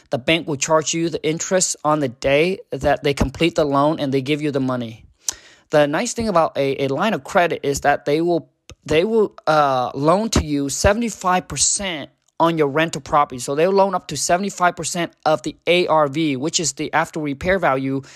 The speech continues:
of the property, right? And on your residential, on your resident, right, that, that the house you live in, they will loan up to ninety percent.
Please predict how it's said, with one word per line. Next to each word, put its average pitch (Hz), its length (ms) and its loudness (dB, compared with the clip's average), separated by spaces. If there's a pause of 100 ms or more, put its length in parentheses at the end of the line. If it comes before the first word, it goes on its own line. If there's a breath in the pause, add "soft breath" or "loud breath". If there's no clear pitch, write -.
(300 loud breath)
of 175 180 2
the 160 100 -6
property, 139 720 0
right? 156 380 0 (340 loud breath)
And 151 140 -2
on 180 240 2
your 156 300 2
residential, 165 880 -2 (100)
on 170 180 2
your 160 100 -2
resident, 139 640 0 (360 soft breath)
right, 151 200 4
that, 156 180 0
that 156 160 0
the 139 60 -6
house 170 260 0
you 175 100 -4
live 190 240 2
in, 143 260 -6 (340 loud breath)
they 165 160 4
will 233 140 2
loan 185 300 2
up - 300 0
to 165 140 -4
ninety 165 480 -2
percent. 160 540 -6